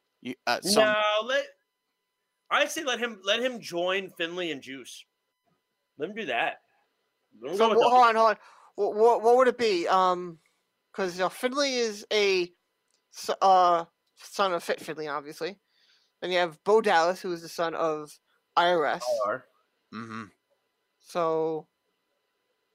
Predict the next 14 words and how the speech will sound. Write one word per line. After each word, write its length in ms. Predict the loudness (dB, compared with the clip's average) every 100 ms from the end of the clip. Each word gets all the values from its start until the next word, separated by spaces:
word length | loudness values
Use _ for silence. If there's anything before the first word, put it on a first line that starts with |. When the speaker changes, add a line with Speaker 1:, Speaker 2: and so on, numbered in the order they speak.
| _ _ _
Speaker 3:
wh-, 300 | -16 -14 -14
wha-, 340 | -14 -4 -2 2
wha-, 380 | 4 4 2
what 300 | 0 2 4
would 340 | 2 -2 -6 -8
you 180 | -6 -4
say 240 | -2 -2
Bo 280 | -2 -2 0
Dallas 600 | 2 2 0 -6 -16 -20 _ _ _ _ _ _ _
could 180 | -10 -4
gimmick 300 | -4 -2 -2
as? 320 | -2 -2 -8
'Cause 280 | -10 -10 -10
Fi-, 140 | -14